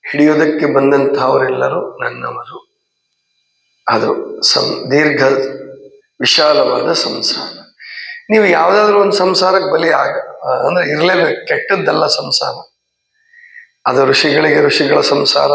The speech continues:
ಮುನಿಗಳಿಗೆ ಮುನಿಗಳ ಸಂಸಾರ. ಇಂಥ ವಚನಗಳನ್ನ ನೋಡ್ಬಿಟ್ಟು ಕೆಲವ್ರೇನ್ ಅನ್ಕೊಂತಾರೆ, ಇದು ಪ್ರಭುದೇವರು ವಿರೋಧಿಸ್ತಿದ್ದಾರೆ. ಇಲ್ಲ,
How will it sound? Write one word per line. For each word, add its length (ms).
ಮುನಿಗಳಿಗೆ 540
ಮುನಿಗಳ 380
ಸಂಸಾರ. 500
ಇಂಥ 180
ವಚನಗಳನ್ನ 600
ನೋಡ್ಬಿಟ್ಟು 520
ಕೆಲವ್ರೇನ್ 380
ಅನ್ಕೊಂತಾರೆ, 760
ಇದು 360
ಪ್ರಭುದೇವರು 560
ವಿರೋಧಿಸ್ತಿದ್ದಾರೆ. 760
ಇಲ್ಲ, 520